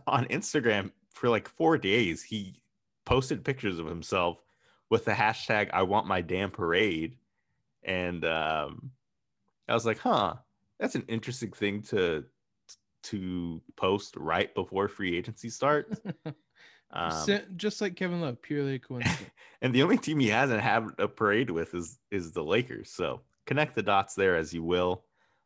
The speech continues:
Speaker 1: Um, assuming it's Dwight and Mark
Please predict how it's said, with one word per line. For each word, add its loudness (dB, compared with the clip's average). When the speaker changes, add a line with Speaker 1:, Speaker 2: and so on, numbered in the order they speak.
Speaker 1:
Um, -6
assuming 2
it's 4
Dwight 2
and -4
Mark 0